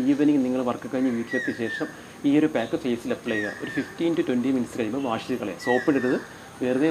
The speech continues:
വാഷ് ചെയ്ത് കളയുക. ഈ ഒരു പാക്ക് നിങ്ങളൊരു ത്രീ വീക്സ് ഒക്കെ കണ്ടിന്യൂസ് ആയിട്ട് യൂസ് ചെയ്യുമ്പോൾ നല്ല രീതിയിൽ നിങ്ങൾ ടാൻ റെഡ്യൂസ് ചെയ്യാൻ കാണാൻ സാധിക്കും. ഇൻ-, അതോടൊപ്പം നിങ്ങൾ ശ്രദ്ധിക്കേണ്ട കാര്യങ്ങളെന്ന് പറയുന്നത് നിങ്ങൾ സൺസ്ക്രീൻ മസ്റ്റ് ആയിട്ട് യൂസ് ചെയ്യുക. എസ് പി എഫ് ഫിഫ്റ്റി or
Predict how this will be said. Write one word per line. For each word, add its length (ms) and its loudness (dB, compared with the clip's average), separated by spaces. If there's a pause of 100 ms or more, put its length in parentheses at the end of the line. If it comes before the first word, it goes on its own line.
വാഷ് 180 0
ചെയ്ത് 140 -2
കളയുക. 180 -4 (180)
ഈ 120 6
ഒരു 180 2
പാക്ക് 280 0 (400)
നിങ്ങളൊരു 300 6 (120)
ത്രീ 100 4 (120)
വീക്സ് 240 4
ഒക്കെ 140 -2
കണ്ടിന്യൂസ് 420 4
ആയിട്ട് 160 0
യൂസ് 140 -2
ചെയ്യുമ്പോൾ 260 -2 (180)
നല്ല 160 4 (120)
രീതിയിൽ 240 4
നിങ്ങൾ 180 -2 (100)
ടാൻ 260 0
റെഡ്യൂസ് 260 -2
ചെയ്യാൻ 160 -2
കാണാൻ 220 -2
സാധിക്കും. 260 -6 (120)
ഇൻ-, 200 -4 (140)
അതോടൊപ്പം 340 4
നിങ്ങൾ 200 4
ശ്രദ്ധിക്കേണ്ട 520 0
കാര്യങ്ങളെന്ന് 460 -2
പറയുന്നത് 300 -2 (220)
നിങ്ങൾ 180 0 (180)
സൺസ്ക്രീൻ 440 0 (120)
മസ്റ്റ് 280 -4
ആയിട്ട് 180 0
യൂസ് 200 -2
ചെയ്യുക. 340 -2
എസ് 220 -6
പി 160 4
എഫ് 160 -4
ഫിഫ്റ്റി 340 -2 (280)
or 100 4